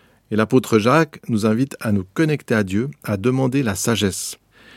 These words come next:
Et la sagesse, euh, c'est quelque chose d'absolument essentiel. C'est ce qui va nous permettre de faire les bons choix dans notre vie. C'est ce qui va nous permettre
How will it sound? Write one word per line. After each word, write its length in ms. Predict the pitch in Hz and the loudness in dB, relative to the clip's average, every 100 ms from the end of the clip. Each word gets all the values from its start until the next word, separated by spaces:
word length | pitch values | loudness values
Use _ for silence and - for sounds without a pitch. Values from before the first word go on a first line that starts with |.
| - - | -12 0
Et 40 | |
la 140 | 120 139 | 2 4
sagesse, 560 | 156 139 170 170 - | 2 4 2 0 -2
euh, 240 | 117 110 - | 2 2 0
c'est 680 | - - - - 123 117 - - | -8 -10 -6 -2 2 0 -2 -6
quelque 340 | - 143 - 131 | -2 -2 0 -4
chose 480 | - 139 139 127 - | -2 0 0 -2 -6
d'absolument 640 | 113 107 - 123 110 110 | -2 -2 -2 0 2 2
essentiel. 580 | 104 - 104 - 101 95 | 2 -2 -6 -6 -4 -6
C'est 140 | - 101 | -4 -6
ce 80 | - | -4
qui 100 | 127 | 0
va 120 | 123 | 2
nous 120 | 117 | 2
permettre 380 | - 117 127 113 | 2 0 0 -2
de 140 | 101 | -6
faire 280 | 92 - 113 | -6 -6 -2
les 140 | 98 | -2
bons 240 | 92 104 233 | 2 2 2
choix 240 | - 113 | -2 -2
dans 140 | 101 98 | 0 0
notre 180 | 95 | -4
vie. 240 | 95 87 92 - - | -8 -10 -10 -14 -8
C'est 140 | 110 | -6
ce 80 | 104 | -4
qui 140 | - | 0
va 120 | 117 123 | 2 4
nous 120 | 110 | 2
permettre 720 | - 110 107 127 139 - - | 2 0 2 2 0 -8 -10